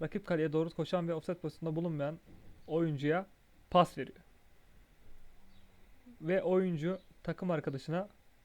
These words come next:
ve oyuncu B iki takım arkadaşı C'ye pas veriyor. O da buradan pas veriyor. Hücum oyuncusu C offside'le cezalandırılamaz çünkü top kendisine atıldığı anda offside pozisyonunda değildir. Bakın,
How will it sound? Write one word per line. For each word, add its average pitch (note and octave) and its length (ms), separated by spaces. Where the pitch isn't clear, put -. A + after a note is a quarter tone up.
ve D#3+ 60
oyuncu D#3+ 420
B D#3 180
iki - 180
takım D#3+ 280
arkadaşı C#3+ 300
C'ye D3+ 220
pas E3 320
veriyor. C#3 240
O D#3+ 120
da F3 120
buradan E3 220
pas - 300
veriyor. C#3 260
Hücum F3+ 200
oyuncusu F3+ 240
C F#3 160
offside'le F3 400
cezalandırılamaz D#3+ 640
çünkü E3+ 180
top E3+ 200
kendisine D#3 300
atıldığı E3 260
anda D3+ 180
offside D3+ 260
pozisyonunda D3+ 380
değildir. - 220
Bakın, F3 320